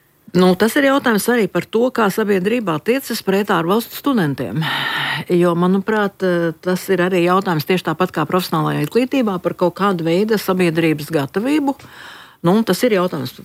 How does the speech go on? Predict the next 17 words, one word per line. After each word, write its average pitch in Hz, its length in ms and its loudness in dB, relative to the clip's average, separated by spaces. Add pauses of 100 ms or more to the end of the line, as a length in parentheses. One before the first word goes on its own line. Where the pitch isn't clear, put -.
(300)
Auditorija 156 600 0
ir 151 100 -2
vecāki. 240 560 0
Tas - 220 -4 (100)
ir 180 80 2
par 151 240 -2
to, 170 380 2
vai 175 260 0
mēs, 160 480 -2
eh, 151 200 2
saredzam 180 640 0
plusus 156 520 -2
no 160 180 0
tā, 160 320 -4
ka 208 240 0
valstī 185 460 0
mācās 175 420 -2